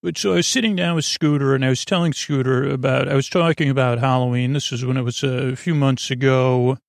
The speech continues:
And I guess you could say I was going, uh, not on a tangent, but, you know, with, uh, like a, like a tirade. If, if you said,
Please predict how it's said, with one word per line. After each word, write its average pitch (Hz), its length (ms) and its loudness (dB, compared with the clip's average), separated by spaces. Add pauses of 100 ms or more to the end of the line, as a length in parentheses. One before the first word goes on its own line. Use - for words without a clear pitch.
(320)
And 139 240 0
I - 20 2
guess 185 320 0
you 180 60 -6
could 139 140 0
say 147 180 2
I - 20 4
was 131 140 0
going, 139 400 2
uh, 147 80 -4
not 165 260 0
on 165 140 0
a - 80 0
tangent, 170 640 0
but, 139 160 0
you 147 100 -2
know, 147 140 2
with, 143 500 -2
uh, 160 60 -2
like 139 500 -2
a, 127 220 0
like 139 360 0
a 143 60 -4
tirade. 143 800 2
If, 139 260 -2
if 147 200 -4
you 147 120 -2
said, 139 380 -2